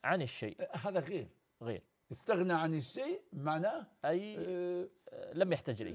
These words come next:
Speaker 2: لم يحتج إليه. لا، لا، نقول أغنى، أغنى.
Speaker 1: أغنى.
Speaker 2: نقول: "أغنى الله فلانا".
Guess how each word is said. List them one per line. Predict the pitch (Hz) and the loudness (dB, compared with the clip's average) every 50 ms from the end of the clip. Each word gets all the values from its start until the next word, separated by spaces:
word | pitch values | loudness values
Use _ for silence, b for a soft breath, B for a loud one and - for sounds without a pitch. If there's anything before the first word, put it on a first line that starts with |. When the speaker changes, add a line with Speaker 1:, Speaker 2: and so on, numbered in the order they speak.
| 233 277 | 2 2
Speaker 2:
لم | 320 330 320 311 | 2 2 4 4
يحتج | 294 208 220 190 226 202 156 | 4 4 6 6 4 4 4
إليه. | 165 156 147 123 113 98 b b b b | 2 0 -2 -2 -4 -6 b b b b
لا، | 165 190 254 254 | 0 2 4 6
لا، | 247 247 208 175 - 165 | 6 6 6 4 4 2
نقول | 160 175 170 220 185 175 - - | 2 2 2 0 0 0 2 4
أغنى، | 240 220 185 147 120 123 110 - | 4 4 4 2 -2 -4 -6 -4
أغنى. | - - 151 117 104 104 104 | -2 -2 -2 -2 -2 0 2
Speaker 1:
أغنى. | 156 143 127 110 101 90 - _ _ _ _ _ _ _ - | 2 4 2 0 -2 -4 -10 _ _ _ _ _ _ _ -6
Speaker 2:
نقول: | 160 147 165 185 165 - - - | -4 2 4 4 4 4 6 6
"أغنى | 294 294 233 185 160 170 165 160 151 | 6 6 6 4 2 2 4 4 4
الله | 147 143 147 147 175 220 254 262 233 262 349 | 4 2 4 6 6 8 8 8 6 6 4
فلانا". | 330 - 415 392 381 480 - 381 359 302 330 320 | 4 4 4 2 4 4 2 2 2 0 0 0